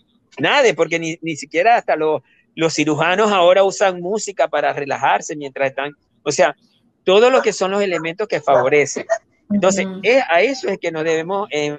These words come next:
Speaker 1: em, eh, estimular nosotros, estimular a los demás,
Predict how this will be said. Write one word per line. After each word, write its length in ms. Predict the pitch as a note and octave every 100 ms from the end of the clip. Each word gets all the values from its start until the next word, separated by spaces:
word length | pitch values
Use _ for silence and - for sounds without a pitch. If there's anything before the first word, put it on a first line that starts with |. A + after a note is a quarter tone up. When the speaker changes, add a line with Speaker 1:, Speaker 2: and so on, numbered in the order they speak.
| -
Speaker 1:
em, 340 | C3+ C3 B2 A#2 A#2 A2+ B2+
eh, 240 | B2+ A#2+ -
estimular 580 | D#3 - E3+ E3 G#3 G#3
nosotros, 420 | F#3 D3+ C#3+ B2+
estimular 500 | C3 C3 C#3 C#3 D3
a 80 | F3
los 140 | G#3 G#3
demás, 480 | G#3 F3+ C#3+ D3